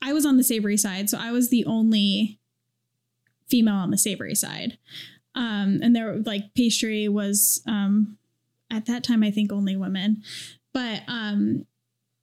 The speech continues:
it was me and a bunch of dudes standing in the kitchen and another, like, it was after the dinner service and this chef, this other chef from Paris, I think he also has a three Michelin star restaurant. And honestly,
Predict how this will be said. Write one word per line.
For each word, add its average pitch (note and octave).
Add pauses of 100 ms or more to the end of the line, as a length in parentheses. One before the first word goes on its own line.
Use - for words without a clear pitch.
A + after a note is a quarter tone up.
(540)
it B3+
was B3
me C4
and C4+
a B3
bunch A#3
of A#3+
dudes A3
standing A3+
in A3+
the A#3
kitchen G#3
and A3+
another, A3
like, G#3+
it G#3+
was A3
after A3
the A#3
dinner G#3+
service G3+ (100)
and G3+ (100)
this G3 (460)
chef, C4
this A#3
other A#3+
chef A3+
from G#3
Paris, G3+ (720)
I -
think B3+
he B3+
also G#3+
has G#3
a G#3
three G#3
Michelin G#3
star G#3
restaurant. F#3+
And G#3+
honestly, A#3+